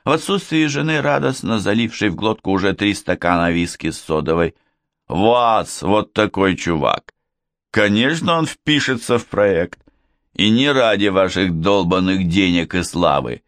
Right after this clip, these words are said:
Ему на это положить с прибором. Он согласится просто потому,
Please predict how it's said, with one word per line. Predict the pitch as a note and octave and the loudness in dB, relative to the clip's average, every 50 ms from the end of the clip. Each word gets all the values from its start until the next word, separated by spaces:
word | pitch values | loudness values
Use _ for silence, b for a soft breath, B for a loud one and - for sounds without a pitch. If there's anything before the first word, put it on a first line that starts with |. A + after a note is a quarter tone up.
| _ _ _ _ _ _ _ _ | _ _ _ _ _ _ _ _
Ему | - - E2 F2 E2+ F#2 G2 | -6 -2 0 2 2 2 2
на | G#2 G2+ G2 G2 G2 | 2 2 2 2 2
это | F#2+ F2+ - F#2 E2+ | 0 0 0 -2 -2
положить | - - F2 F2 F2 F2 F2 E2 G2 G2+ G2 - - | 0 0 0 2 2 2 0 0 0 -2 -2 -2 -6
с | |
прибором. | - - - F#2 F#2+ F#2 E2+ F2+ F#2 G2 F2+ D#2 D2 A#1 G1+ G1+ - _ _ _ _ _ _ _ _ _ _ _ _ _ | -10 -4 -2 0 2 2 2 2 4 4 4 2 0 -2 -4 -6 -12 _ _ _ _ _ _ _ _ _ _ _ _ _
Он | - E2+ F2+ F2 | -2 0 0 0
согласится | - E2 E2 F2 E2+ E2 D#2 - E2 F2 D#2 - - D2 | 0 -2 -2 0 2 0 0 0 -2 -4 -4 -2 -4 -6
просто | B1+ - C#2 D2+ C#2+ - - C2 | -4 -2 -4 -4 -4 -4 -8 -8
потому, | - - - - - - C#2+ F2+ A2+ G2+ - - | -6 -6 -6 -4 -4 -4 0 2 2 0 0 -2